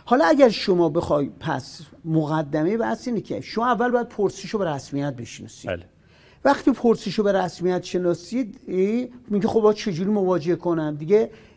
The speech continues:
Speaker 1: اینی که اون به دلیل اغراض سیاسی کرده این حرفا رو باش برخورد نمی‌کنی، در صورت امکان داره همه اینا درست باشه.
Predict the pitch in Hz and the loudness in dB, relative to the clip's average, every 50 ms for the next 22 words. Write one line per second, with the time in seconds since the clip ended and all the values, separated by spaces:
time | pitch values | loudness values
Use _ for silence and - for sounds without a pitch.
0 | _ - 196 185 175 165 - 190 175 180 175 170 156 147 165 147 156 160 147 151 | _ -4 -2 -2 -2 -2 -2 -2 -2 0 0 -2 -2 -2 -4 -2 0 0 0 0
1 | 160 165 - 147 147 143 131 143 151 165 165 147 151 147 - - - 147 135 131 | 0 -2 -2 -4 -6 -8 -4 -2 -2 -2 -2 -2 -4 -6 -6 -6 -4 -2 -2 -4
2 | 135 - 151 147 - 151 143 143 139 131 131 143 139 135 - - 170 151 147 139 | -4 -6 -8 -6 -4 -2 -2 -2 -2 -2 0 0 0 0 -2 -2 -4 -2 -2 -2
3 | 143 147 147 131 - - - 180 190 214 214 175 170 180 185 185 - 180 165 156 | -4 -4 -4 -4 -6 -6 -4 -4 -2 -2 0 0 0 0 0 0 0 0 0 0
4 | 135 - - 190 196 175 208 226 208 180 165 - 156 139 127 135 156 147 139 - | -2 -2 -2 -2 -2 -2 -2 -2 -2 -2 -2 -4 -4 -4 -2 0 0 -2 -2 -4
5 | 196 202 185 143 - 190 185 196 220 202 170 170 165 160 190 220 208 214 202 208 | -4 -4 -4 -4 -4 -4 -2 -2 -2 -2 -2 -2 -2 0 0 0 0 0 2 2
6 | 196 196 226 226 - - 135 123 - - 127 107 | 4 4 2 2 -2 -6 -10 -10 -10 -10 -12 -14